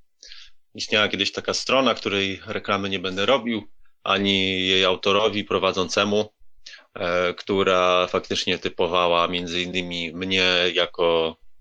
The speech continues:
jako zwolennika, stronnika interesów rosyjskich w Polsce.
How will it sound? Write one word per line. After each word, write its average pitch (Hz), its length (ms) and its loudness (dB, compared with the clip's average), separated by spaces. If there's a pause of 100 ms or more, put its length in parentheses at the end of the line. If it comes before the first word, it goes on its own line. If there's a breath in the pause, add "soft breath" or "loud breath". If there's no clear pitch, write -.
(100)
jako 85 1160 2
zwolennika, 90 800 0
stronnika 92 840 0
interesów 90 760 -2
rosyjskich 87 600 -2
w - 40 -14
Polsce. 90 560 0